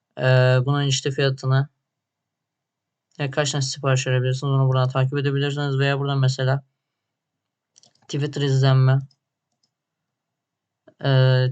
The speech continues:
TikTok beğeni, karışık beğeni fiyatına göre ve detaydan bunun hakkında daha fazla bilgi alabilerek servis satın alabilirsiniz arkadaşlar. Sonra burada bakiye ekle kısmımız var. Buradan siteye bakiye yükleyebilirsiniz. Burada ödeme yöntemini seçerek.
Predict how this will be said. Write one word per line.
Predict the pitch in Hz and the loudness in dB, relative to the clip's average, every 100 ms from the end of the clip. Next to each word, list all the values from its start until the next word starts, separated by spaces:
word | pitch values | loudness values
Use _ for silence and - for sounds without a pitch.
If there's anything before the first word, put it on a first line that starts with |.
| - | -4
TikTok | 147 135 135 135 | -8 -2 -4 -2
beğeni, | 139 131 127 131 135 _ _ _ _ _ _ _ - | 0 2 2 0 -2 _ _ _ _ _ _ _ -6
karışık | 151 143 - - | -4 -2 -4 -4
beğeni | 143 139 | -4 -4
fiyatına | 139 139 147 | -4 -6 -4
göre | 135 131 | 0 2
ve | 131 131 | 2 0
detaydan | 135 131 143 135 | 0 -2 -2 0
bunun | 135 | 0
hakkında | 139 135 135 135 | 0 -2 0 2
daha | 139 | 2
fazla | 135 131 123 123 | 2 0 -2 -4
bilgi | 123 120 127 | -8 -6 -2
alabilerek | 131 135 131 127 | 0 0 -2 -6
servis | - 127 123 | -4 -4 -4
satın | - 127 139 | -8 -10 -4
alabilirsiniz | 139 139 139 143 147 139 | -4 -2 -2 -4 -4 -2
arkadaşlar. | 139 135 143 139 143 139 - _ _ _ _ _ _ _ _ _ _ _ _ _ _ _ _ _ - | -2 -2 -4 -4 -6 -8 -12 _ _ _ _ _ _ _ _ _ _ _ _ _ _ _ _ _ -18
Sonra | - 165 165 | -6 -4 -2
burada | 156 151 147 | 0 0 0
bakiye | 143 165 | -2 -4
ekle | 151 151 | -4 -8
kısmımız | 135 - 156 151 147 | -8 -8 -6 -2 -2
var. | 147 | -2
Buradan | 139 139 139 | -2 -2 0
siteye | 135 - - 143 127 | -2 -6 -6 -4 -2
bakiye | 127 139 | -2 -4
yükleyebilirsiniz. | 135 143 139 131 139 147 131 | -6 -4 -2 -2 -2 -4 -2
Burada | 131 127 | -2 -2
ödeme | 127 127 127 | -2 0 0
yöntemini | 131 135 131 | -2 -2 -2
seçerek. | 135 131 135 139 | -4 -4 -4 -4